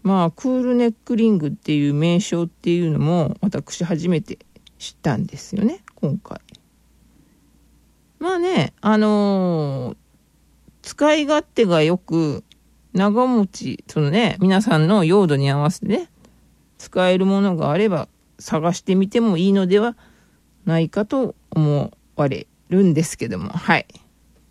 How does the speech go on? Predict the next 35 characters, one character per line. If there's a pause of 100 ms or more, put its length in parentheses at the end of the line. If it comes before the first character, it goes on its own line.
(320)
と
い
う
こ
と
で
す
ね。 (460)
今
日
は
で
す
ね、 (480)
ク
ー (240)
ル
ネ
ッ (140)
ク
リ
ン
グ (260)
を (680)
お
話、 (240)
ま
あ、
暑
さ
対
策
で
す
ね